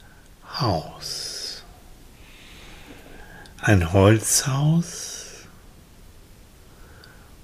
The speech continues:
Und du hörst schon von Weitem, oh, da sind Hunde.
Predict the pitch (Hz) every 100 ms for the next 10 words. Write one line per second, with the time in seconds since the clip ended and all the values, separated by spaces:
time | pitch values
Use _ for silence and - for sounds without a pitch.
0 | - 135 113 120 113 170 170 - 131 101
1 | 107 92 92 117 147 151 113 95 117 -
2 | - - - - - - - - - -
3 | 233 202 - 107 98 98 95 - - -
4 | - - - 220 233 170 98